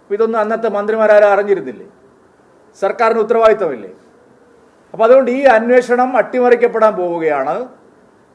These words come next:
പരൽ മീനുകളെ മാത്രം ഈ കേസിൽ പെടുത്തി വമ്പൻ സ്രാവുകളെ രക്ഷപ്പെടുത്താനുള്ള ഗൂഢാലോചനയാണ് ശ്രീ പിണറായി വിജയൻ ഗവൺമെന്റ് നടത്തുന്നത്. ടിപ്പു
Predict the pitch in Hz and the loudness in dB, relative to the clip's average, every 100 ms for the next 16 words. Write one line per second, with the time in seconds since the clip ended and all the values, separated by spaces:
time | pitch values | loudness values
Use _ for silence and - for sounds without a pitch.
0 | - 202 240 254 226 240 240 233 220 208 | 0 4 4 2 0 2 2 2 2 0
1 | 220 233 226 220 - - _ _ _ _ | 0 -2 -4 -6 -14 -20 _ _ _ _
2 | _ _ _ _ 175 202 208 220 233 220 | _ _ _ _ -12 -6 0 0 2 -2
3 | 190 185 185 240 294 - _ _ _ 139 | 0 -2 -4 -10 -10 -16 _ _ _ -8
4 | 196 214 233 220 208 214 220 214 220 208 | -4 -2 -4 -2 2 4 4 4 2 2
5 | 202 214 208 202 196 196 196 180 190 196 | -2 -6 -4 0 0 0 -2 0 2 4
6 | 190 190 185 180 180 208 233 190 185 175 | 2 0 -4 -4 -4 -4 -4 -4 -6 -8
7 | 175 175 170 170 160 151 147 139 127 117 | -6 -6 -6 -8 -6 -8 -8 -12 -12 -14
8 | 104 95 - - _ _ _ _ _ _ | -18 -20 -20 -20 _ _ _ _ _ _
9 | _ _ _ _ _ _ _ _ _ _ | _ _ _ _ _ _ _ _ _ _
10 | _ _ _ _ _ - - 220 | _ _ _ _ _ -14 -8 -4